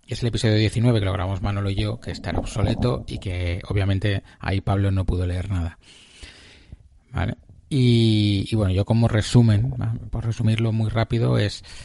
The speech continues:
los contextos, según los define David Allen, para mí siguen vigentes. Lo que pasa es que es nuestra labor a la hora de organizar,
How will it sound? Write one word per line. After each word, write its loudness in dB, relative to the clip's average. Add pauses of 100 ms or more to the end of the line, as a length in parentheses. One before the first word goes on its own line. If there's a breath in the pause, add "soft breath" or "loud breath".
(400 loud breath)
los -2
contextos, -4
según -2
los -4
define -2
David 0
Allen, -2
para -4
mí -4 (160)
siguen 0
vigentes. -4 (440 loud breath)
Lo -2
que -2
pasa -4
es -4
que -4
es -6
nuestra 0
labor 4
a 2
la 2
hora 2
de 2
organizar, 0